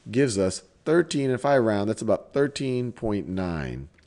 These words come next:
So this is approximately equal to thirteen point nine meters per second. Thirteen point nine meters per second,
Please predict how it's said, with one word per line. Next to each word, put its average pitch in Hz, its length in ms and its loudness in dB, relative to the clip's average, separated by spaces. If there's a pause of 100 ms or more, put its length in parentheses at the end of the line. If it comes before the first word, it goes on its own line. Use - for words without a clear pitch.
(360)
So - 120 -6
this 113 220 0
is 101 100 -2
approximately 117 1040 -2
equal 90 340 -2
to 69 380 -4 (380)
thirteen 127 600 -2
point 104 500 -4
nine 80 680 -6 (300)
meters 107 640 0
per 107 160 -4
second. - 520 -4 (300)
Thirteen 95 520 -6
point 82 320 -10
nine 67 500 -8 (460)
meters 98 800 0 (380)
per 98 240 2
second, 92 560 -2